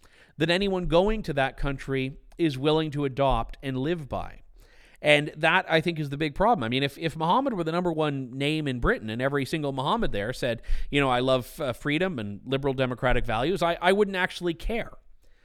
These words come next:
Because to me, it's not a racial issue, it is a cultural issue. And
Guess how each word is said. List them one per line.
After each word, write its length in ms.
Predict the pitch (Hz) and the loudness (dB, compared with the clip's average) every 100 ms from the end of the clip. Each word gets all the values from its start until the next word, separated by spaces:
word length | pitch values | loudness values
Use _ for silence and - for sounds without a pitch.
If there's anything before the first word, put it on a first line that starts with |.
| - | -2
Because 240 | 185 175 175 | 0 2 0
to 80 | 196 | 0
me, 140 | 214 | 2
it's 160 | 214 180 | 0 2
not 160 | 175 | 2
a 20 | 165 | 4
racial 440 | 156 175 - 131 | 4 2 0 0
issue, 340 | 120 - 123 139 | 0 0 -2 0
it 160 | 143 | -2
is 280 | 143 143 131 | 0 -2 -2
a 200 | 135 127 | -2 -2
cultural 520 | 123 165 202 - 123 98 | 0 0 0 0 -4 -4
issue. 360 | 82 87 95 | -8 -8 -4
And 180 | 113 | -4